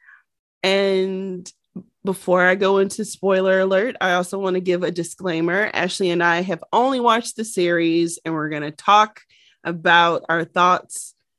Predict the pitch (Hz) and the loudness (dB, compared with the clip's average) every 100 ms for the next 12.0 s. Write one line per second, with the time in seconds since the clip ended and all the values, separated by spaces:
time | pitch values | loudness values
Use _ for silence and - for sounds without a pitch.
0 | _ _ _ _ _ - 185 202 285 269 | _ _ _ _ _ -6 -4 0 0 0
1 | 233 190 - 175 170 170 170 160 165 160 | 0 -2 0 0 0 -2 -2 0 0 0
2 | 160 160 170 151 160 143 156 - - 139 | -2 -2 -4 -4 -4 -4 -6 -8 -14 -16
3 | - - - - - 92 113 160 _ _ | -16 -20 -20 -12 -8 -8 -10 -14 _ _
4 | _ _ _ 175 180 185 190 180 190 277 | _ _ _ -6 -2 -2 -2 -2 -2 -2
5 | 494 - - - - - - 220 240 240 | -4 -10 -14 -16 -20 -12 -4 0 0 0
6 | 247 240 _ - 202 185 151 156 156 - | -2 -6 _ -8 -8 -8 -8 -6 -6 -10
7 | - - _ _ _ - 185 180 170 170 | -20 -20 _ _ _ -6 0 0 0 0
8 | 170 170 175 170 165 175 165 _ _ _ | -4 -4 -4 -2 -2 -4 -8 _ _ _
9 | _ - 175 175 175 190 190 196 180 170 | _ -6 -2 0 -2 -2 -8 -8 -4 -2
10 | 170 170 170 _ _ _ - 185 190 190 | -2 -4 -8 _ _ _ -8 -2 2 2
11 | 202 190 202 180 175 175 180 180 190 | 0 -2 -4 -4 -2 0 -2 -2 -6